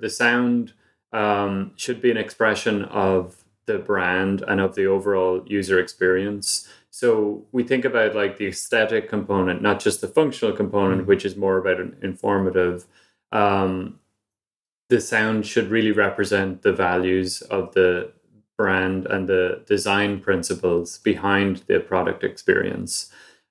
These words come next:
Speaker 1: And, uh, reassuring then is the idea that to our users, we, we should be transparent to them and communicate, uh, uh, state and, and things that they need to know, uh, in an open and transparent way.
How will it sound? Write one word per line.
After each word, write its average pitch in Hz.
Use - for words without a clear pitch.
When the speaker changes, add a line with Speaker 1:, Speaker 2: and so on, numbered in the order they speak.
Speaker 1:
And, 98
uh, 98
reassuring 117
then 98
is 104
the 113
idea 107
that 101
to 131
our 123
users, 113
we, 113
we 123
should 127
be 127
transparent 113
to 104
them 92
and 98
communicate, 104
uh, 95
uh, 98
state 110
and, 95
and 101
things 113
that 107
they 104
need 104
to 101
know, 92
uh, 98
in 104
an 98
open 98
and 92
transparent 92
way. 90